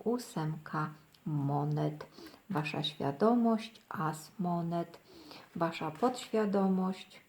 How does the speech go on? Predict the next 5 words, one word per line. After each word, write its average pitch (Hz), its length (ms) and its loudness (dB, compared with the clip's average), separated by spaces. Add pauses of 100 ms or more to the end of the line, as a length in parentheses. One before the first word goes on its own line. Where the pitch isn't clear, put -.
(300)
czwórka 156 500 -6
kielichów. 160 720 0 (1120)
To 233 100 0
co 226 180 2
było? 160 360 0